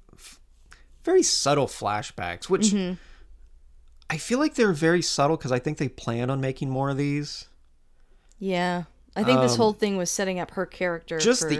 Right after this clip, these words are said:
Speaker 2: more involvement.
Speaker 1: introduction of Anderson, you're, like, expecting the Dark Judges in a later movie.
Speaker 2: Oh, explain the Dark Judges.
Speaker 1: Well, the Dark Judges are, like, when the comic pretty much, 'cause this, the movie's very grounded in reality.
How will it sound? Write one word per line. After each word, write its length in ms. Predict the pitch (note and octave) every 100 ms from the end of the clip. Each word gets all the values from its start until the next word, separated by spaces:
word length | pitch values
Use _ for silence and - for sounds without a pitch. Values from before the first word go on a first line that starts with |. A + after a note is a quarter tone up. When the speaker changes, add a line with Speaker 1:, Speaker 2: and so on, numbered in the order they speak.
| D#3
Speaker 2:
more 120 | F3
involvement. 160 | F3+ G3 E3 D#3 A#2
Speaker 1:
introduction 640 | A#2+ B2 - - A2 F#2+ -
of 420 | A#2 A2 G#2 - - -
Anderson, 760 | A#2+ A#2 A2 G#2 G#2+ F#2+ F#2+ B2+ - -
you're, 240 | A#2+ A#2+
like, 360 | A#2 G#2+ G#2 -
expecting 640 | - B2+ - B2 - A#2 A2+
the 100 | G#2+
Dark 280 | A#2 G#2 -
Judges 500 | G2+ F#2+ F#2+ F2+ -
in 140 | A2+
a 40 |
later 260 | G2+ G2 G2+
movie. 480 | F#2+ F2 E2+ E2+ - - - G3+
Speaker 2:
Oh, 300 | F#3+ D#3+ -
explain 640 | G#3 - - A3+ A#3 B3+
the 100 | A#3+
Dark 360 | F#3+ F3+ F3 F3
Judges. 560 | D#3 C#3 C3+ E2+ D#2+ -
Speaker 1:
Well, 300 | F3+ F3+ E3+
the 120 | D3
Dark 260 | D#3+ A3+ -
Judges 320 | F3 F3+ D3
are, 60 |
like, 240 | C3 A#2 B2
when 180 | C3 A#2+
the 80 |
comic 400 | A#2 - B2 B2+ -
pretty 160 | B2+
much, 200 | A#2 - - - - - - - - - -
'cause 220 | F3 D3
this, 380 | D#3 E4+ - -
the 160 | C#3 D3
movie's 380 | G#3+ D4 F#3 A#2+ - -
very 420 | G#2+ C#3 D#3 D3+
grounded 480 | A#2 B2 A#2+ A2 G#2+
in 100 | A2
reality. 580 | G2 F2 - - -